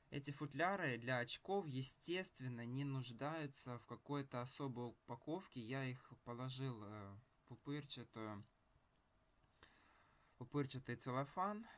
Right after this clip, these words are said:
как его называют, пупырку. И, естественно, футляр — это п-, тот товар, который сам служит,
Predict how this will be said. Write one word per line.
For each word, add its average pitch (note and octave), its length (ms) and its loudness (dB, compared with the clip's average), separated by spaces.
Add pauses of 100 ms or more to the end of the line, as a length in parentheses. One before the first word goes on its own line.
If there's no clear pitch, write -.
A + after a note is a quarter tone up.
(100)
как - 200 -16
его A#2+ 160 -8
называют, A#2 500 -4
пупырку. F#3+ 720 -4
И, B2+ 340 2 (880)
естественно, C3+ 1600 0 (380)
футляр — D3+ 500 0
это B2+ 560 0
п-, - 80 -18 (840)
тот C#3 220 0
товар, E3+ 320 4
который C#3+ 380 2
сам C#3 600 2
служит, C#3 540 0